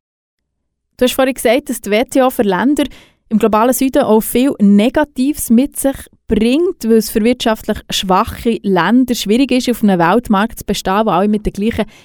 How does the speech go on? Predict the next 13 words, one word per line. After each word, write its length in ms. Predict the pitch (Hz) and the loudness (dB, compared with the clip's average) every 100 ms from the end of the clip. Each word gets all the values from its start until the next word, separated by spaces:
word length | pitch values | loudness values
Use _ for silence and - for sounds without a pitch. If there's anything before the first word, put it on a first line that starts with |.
| _ | _
Ellen 280 | 196 240 226 | 2 2 2
gemessen 460 | 214 208 240 240 | 0 -2 -2 -2
werden, 280 | 214 220 220 | 0 0 0
obwohl 240 | 180 185 | 0 0
sie 140 | 208 214 | 0 -4
zu 120 | 208 | -6
ganz 280 | 180 208 - | -2 -2 0
unterschiedlichen 600 | 214 214 196 208 202 208 - _ - | 0 0 -2 -4 -6 -8 -10 _ -4
Produktionsbedingungen 1500 | 208 190 202 - - 202 196 233 - 208 196 196 214 214 202 - _ _ | -2 0 -2 -4 0 2 2 0 0 -4 -2 -2 -2 -2 -4 -4 _ _
und 240 | 196 202 - | -2 -2 -8
Handelsbedingungen 1160 | 165 185 208 214 214 202 190 185 190 180 180 | -4 0 2 0 -4 -4 -2 -2 -2 -2 -4
müssen 260 | 180 - 185 196 | -4 -4 -6 -2
arbeiten. 420 | 165 - - - | -2 -4 -10 -12